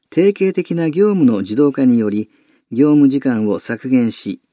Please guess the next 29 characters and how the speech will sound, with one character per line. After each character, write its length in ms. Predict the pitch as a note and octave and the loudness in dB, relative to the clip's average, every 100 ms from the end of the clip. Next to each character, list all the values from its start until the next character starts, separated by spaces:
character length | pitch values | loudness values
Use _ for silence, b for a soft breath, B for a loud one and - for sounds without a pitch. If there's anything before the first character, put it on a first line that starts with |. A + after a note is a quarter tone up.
| _ _ _ _ | _ _ _ _
ワ 200 | B2+ D3+ | -6 -6
ー 40 | F3+ | -6
ク 140 | - | -6
ラ 120 | E3+ | -6
イ 60 | E3+ | -6
フ 120 | D#3 | -4
バ 100 | D#3 | -4
ラ 100 | D#3 | -2
ン 80 | C3+ | -2
ス 180 | - G#2+ | -2 -6
を 120 | F#2 | -6
推 240 | - C#3+ | -4 -2
進 220 | D3 D3+ C#3 | 0 -2 -2
す 120 | C3+ | -2
る 100 | C3 | -4
と 80 | - | -4
と 100 | D3+ | -16
も 100 | C#3 | -16
に、 140 | B2 _ _ _ _ _ _ | -20 _ _ _ _ _ _
ク 140 | - D3 | -2 4
リ 80 | |
エ 100 | D3 | 4
イ 60 | C#3 | 4
テ 100 | C3 | 0
ィ 40 | |
ブ 100 | A2+ | -2
な 200 | G#2+ G2 F#2 | -2 -4 -4
業 180 | A2 | -4
務、 240 | G2 E2+ | -6 -10